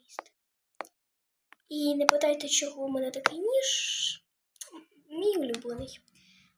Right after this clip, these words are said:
Так, давайте візьмемо це і оце.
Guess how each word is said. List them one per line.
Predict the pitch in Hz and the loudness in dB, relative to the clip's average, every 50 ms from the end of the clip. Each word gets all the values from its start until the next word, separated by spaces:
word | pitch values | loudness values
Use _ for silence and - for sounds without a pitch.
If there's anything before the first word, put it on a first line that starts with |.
| _ _ _ _ _ | _ _ _ _ _
Так, | - 320 294 277 262 - - - - - - | 0 2 2 2 0 -2 -6 -12 -14 -12 -10
давайте | 277 269 285 294 311 302 294 302 - - 285 277 269 277 | -6 -2 0 2 4 2 2 0 -2 -2 -2 -2 -4 -6
візьмемо | 269 269 - - 269 277 277 277 269 - | -10 -18 -16 -14 -12 -12 -12 -12 -8 -8
це | - - - 508 539 554 554 571 - _ _ 427 | -6 -4 -2 0 0 0 0 -4 -8 _ _ -2
і | 427 427 427 415 359 330 320 320 - | 2 4 6 8 8 6 6 4 0
оце. | 285 277 - - 254 220 - - | -4 -4 -4 -2 -2 -2 -4 -6